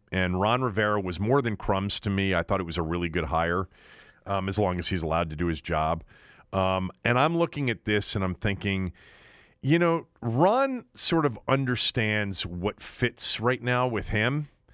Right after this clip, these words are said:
And so if you're against the Marty Hurney hire, you're sort of against Ron Rivera.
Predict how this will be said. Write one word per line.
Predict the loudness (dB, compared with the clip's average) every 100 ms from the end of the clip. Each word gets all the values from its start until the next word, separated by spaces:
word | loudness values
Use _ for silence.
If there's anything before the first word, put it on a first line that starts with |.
| -20 -20 -20 -20 _ -2
And | 0 2
so | 2 2 0
if | 2
you're | 4 4
against | 4 2 2 2 0 -6 0
the | 2
Marty | 4 2 2
Hurney | 0 0 2 2
hire, | 2 2 2 0 -2 -6
you're | -2 0
sort | 2 2 2
of | 2
against | -2 4 4 4 0 0
Ron | 2 2 2
Rivera. | 2 2 2 0 -6